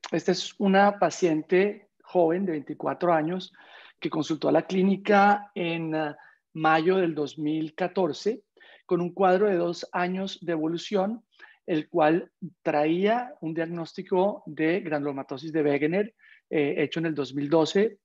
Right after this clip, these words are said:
eh, manejada por reumatología. Estaba en tratamiento con ciclofosfamida en ciclos, el último un mes antes de su consulta, con prednisolona y, eh, dapsona.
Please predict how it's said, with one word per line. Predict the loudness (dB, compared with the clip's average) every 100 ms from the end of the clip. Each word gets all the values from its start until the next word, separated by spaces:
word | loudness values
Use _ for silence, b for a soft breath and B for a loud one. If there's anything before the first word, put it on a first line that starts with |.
| -2
eh, | -2 -2 -2
manejada | -2 -2 0 4 4 2
por | -2
reumatología. | -2 -4 -6 -8 -12 -4 2 2 0 -6 B B B B
Estaba | -4 2 2
en | 4
tratamiento | 0 0 0 -2 -2 -4
con | -4
ciclofosfamida | -4 -6 -8 -6 -10 -6 -4 -2 0 2 0 -4 B B -4
en | -4
ciclos, | -2 -2 -2 0 0 0
el | 0
último | -2 -2 -4 0 0 -2 B B
un | -4 0
mes | 0 0
antes | -2 -4 -4
de | -2
su | -2
consulta, | -2 -2 0 -2 0 -2 -2 B B B _ _ _ 0
con | 0
prednisolona | 2 0 0 0 0 2 4 2 0 -2
y, | 2 2 0 -4
eh, | -6 -6 -4
dapsona. | -4 -2 -4 -6 -8